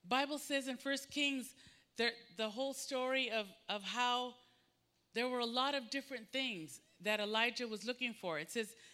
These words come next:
"After the earthquake, there was a fire, but the Lord was not in the fire. And after the fire, there was a sound of a gentle whisper.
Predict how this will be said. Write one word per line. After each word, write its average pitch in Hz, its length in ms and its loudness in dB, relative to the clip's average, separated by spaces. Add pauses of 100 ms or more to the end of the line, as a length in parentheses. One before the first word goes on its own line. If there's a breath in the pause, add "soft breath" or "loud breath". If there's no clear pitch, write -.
(180 loud breath)
"After 269 320 4
the 254 120 2
earthquake, 311 680 2
there 233 100 4
was 220 160 0
a 208 80 -6
fire, 247 500 2
but 185 200 -4
the 190 100 -4
Lord 214 320 -2
was 196 160 -8
not 202 160 -2
in 208 120 -6
the 202 60 -8
fire. 175 520 0 (240 loud breath)
And 226 120 0
after 254 240 2
the 226 120 -4
fire, 294 480 6
there 226 120 0
was 202 220 -4
a 190 60 -10
sound 240 400 -2
of 208 80 -6
a 202 80 -6
gentle 226 440 -4
whisper. 170 640 -4